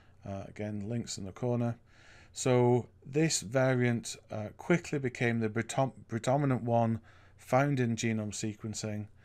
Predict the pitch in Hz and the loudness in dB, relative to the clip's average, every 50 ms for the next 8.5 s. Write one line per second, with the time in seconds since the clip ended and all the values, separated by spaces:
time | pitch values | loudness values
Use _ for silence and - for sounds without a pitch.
0 | - - - - - - 117 113 110 110 - - 113 104 - - 107 95 - - | -20 -20 -20 -20 -12 -6 -4 -4 -2 -2 -2 -2 -4 -4 -2 -4 -4 -4 -6 -12
1 | - - 110 107 107 104 101 101 101 - - - - - - - - - - - | -8 -8 -6 -4 -2 -2 -2 -2 -4 -8 -12 -12 -14 -16 -20 -20 -20 -20 -20 -20
2 | - - - 104 101 101 104 101 - 113 107 107 107 107 113 123 117 120 - - | -12 -6 -2 0 0 0 -2 -2 0 2 2 2 2 0 0 0 -2 -2 -6 -8
3 | 117 107 101 98 - 107 104 107 101 104 - - - 107 101 101 - - - - | -6 -6 -6 -6 -6 -4 -4 -4 -6 -6 -8 -6 -6 -6 -6 -8 -10 -14 -10 -6
4 | 107 107 107 104 - - 104 98 - - - - - - - _ - - - - | -6 -4 -6 -6 -8 -12 -14 -14 -14 -20 -20 -20 -20 -20 -20 _ -20 -20 -20 -20
5 | - - - - - _ - - 131 127 139 143 160 165 143 123 123 123 120 113 | -20 -20 -20 -20 -20 _ -10 -4 0 0 0 0 0 -2 0 2 2 2 2 0
6 | 113 - - 117 110 - - - - 117 117 113 - 117 110 113 107 - 113 104 | -2 -4 -2 -4 -4 -4 -6 -6 -2 -2 -2 -2 -2 -2 -2 -2 -2 -4 -2 0
7 | 110 113 110 - 127 123 120 117 110 107 - - - 117 107 107 107 104 104 107 | 0 0 2 2 2 2 4 2 0 0 -4 -4 -6 -6 -4 -2 -2 -2 0 2
8 | 110 110 110 107 107 104 - - - - | 2 4 4 4 2 0 -4 -8 -10 -12